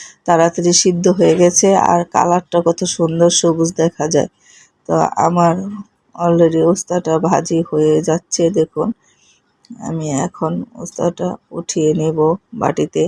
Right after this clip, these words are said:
কালারটা কত সুন্দর, দেখুন আমার উস্তাটা হয়ে গেছে। এখন আমি ভাত খাবো। তো ভাত নিয়ে নিয়েছি গরম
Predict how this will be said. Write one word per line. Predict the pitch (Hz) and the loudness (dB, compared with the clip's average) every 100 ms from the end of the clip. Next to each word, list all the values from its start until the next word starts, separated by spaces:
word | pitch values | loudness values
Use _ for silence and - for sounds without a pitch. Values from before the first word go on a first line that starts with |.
| 233 _ _ _ _ _ _ _ _ _ _ _ _ _ _ | -4 _ _ _ _ _ _ _ _ _ _ _ _ _ _
কালারটা | - 156 165 - 175 | -10 -8 -10 -6 -4
কত | 170 | -4
সুন্দর, | 190 - 165 165 | -6 -6 -4 -2
দেখুন | 202 170 160 | -2 -4 -4
আমার | 156 156 | -4 0
উস্তাটা | 170 - 170 175 180 | -2 -2 -4 -4 -2
হয়ে | 170 151 | 0 2
গেছে। | 160 175 - 190 - _ _ _ - | 2 2 0 -2 -4 _ _ _ -8
এখন | 180 - 175 156 | -8 -4 -4 -2
আমি | 160 160 180 | -2 -2 -4
ভাত | 180 175 - _ | -2 -4 -6 _
খাবো। | 156 160 147 170 | -4 -2 -6 -8
তো | - 160 | -4 -2
ভাত | 160 180 170 - | 2 0 0 -4
নিয়ে | 165 160 | -6 -4
নিয়েছি | 165 165 196 170 | 0 0 2 0
গরম | - 160 165 | 2 2 0